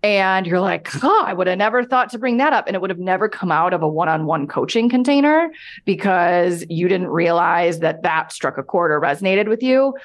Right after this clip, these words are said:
But I think the thing that was most transformational for me, and I would say, like, my first group experience was with the life coach school with self-coaching scholars and being on those calls.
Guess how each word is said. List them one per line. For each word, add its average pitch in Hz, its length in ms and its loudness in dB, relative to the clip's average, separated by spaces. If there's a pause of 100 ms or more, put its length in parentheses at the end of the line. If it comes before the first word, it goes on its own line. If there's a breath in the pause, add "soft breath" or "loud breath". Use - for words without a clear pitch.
(220 loud breath)
But 190 80 -2
I 196 80 0
think 254 200 0
the 302 100 -6
thing 240 160 2
that 190 80 2
was 180 140 -2
most 175 240 0
transformational 170 760 -2
for 160 100 0
me, 208 440 2
and 175 420 -2
I 175 100 -2
would 165 140 -6
say, 165 400 0
like, 127 160 -4
my 156 120 -2
first 262 380 -2
group 202 200 0
experience 170 760 -2
was 160 560 -2
with 143 320 0
the 175 100 -2
life 180 260 -2
coach - 260 -6
school 139 440 0
with 143 120 -2
self-coaching 139 580 -2
scholars 185 580 0
and 156 100 -2
being 156 220 0
on 156 160 0
those 208 300 0
calls. 147 480 -4